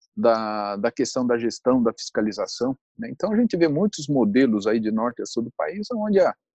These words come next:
a, vamos dizer, o controle, por exemplo, da bilhetagem, dos números, dos dados, fica na mão das próprias empresas, né? Então, isso cria uma fragilidade. E, de um outro lado, poder público sem estruturas permanentes, qualificadas, pra fazer a fiscalização de uma concessão.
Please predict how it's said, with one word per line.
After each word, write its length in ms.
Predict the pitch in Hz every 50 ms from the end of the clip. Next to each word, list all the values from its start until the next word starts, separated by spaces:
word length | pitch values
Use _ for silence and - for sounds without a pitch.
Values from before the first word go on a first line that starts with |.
| _ _ _ _ _
a, 840 | 98 104 104 101 101 101 98 92 90 87 87 92 - 50 50 50 - - 104
vamos 180 | 117 127 131
dizer, 300 | 113 113 107 104 95 92 - _ _ _ _ _ _ _ _
o 100 | - - -
controle, 680 | - 151 160 147 131 - _ 160 165 196 208 180 135 104
por 160 | - 117 107
exemplo, 180 | 110 123 117 113
da 60 | 107
bilhetagem, 720 | 110 107 104 95 - _ 120 127 147 147 143 127 110 104
dos 260 | 98 95 110 98 -
números, 480 | - 117 143 170 180 175 151 123 113 101
dos 240 | 101 110 113 101 98
dados, 320 | 113 131 165 190 196 - -
fica 160 | 240 214 233
na 120 | 220 202
mão 180 | 180 185 190 185
das 160 | 160 - -
próprias 420 | _ - 127 123 - - 95 -
empresas, 720 | 95 - _ - 110 127 123 92 - _ - - - _ _ -
né? 200 | - 110 - - _ _ _ _
Então, 240 | - - 196 190
isso 420 | 180 208 - - - 233 233 214 -
cria 220 | - - 135 147 170
uma 140 | 185 185
fragilidade. 800 | - - - 180 180 175 190 190 196 190 147 - 131 120 101 95 107
E, 60 | 139
de 100 | 170 214
um 60 | 254
outro 260 | 262 262 - - 165
lado, 400 | 147 156 175 202 226 202 131 101 - _ _ _ _ - _ _ _ _ _
poder 280 | - 180 165 180 180
público 460 | 180 - - 185 196 208 214 - - 208
sem 200 | - - 220 220
estruturas 640 | 208 - - 240 226 202 - 196 196 185 151 131 -
permanentes, 720 | - 143 135 131 127 113 101 107 127 143 147 143 143 -
qualificadas, 640 | - 127 117 117 - - 113 - - 123 143 160 - _
pra 120 | 208 202
fazer 380 | - 240 208 180 170 180 175 160
a 160 | 123 117 113
fiscalização 800 | - - - - - 131 120 117 107 107 101 - - - 131 135 156
de 80 | 165
uma 160 | 196 208 185 -
concessão. 560 | - - 110 - - - - - - 101 101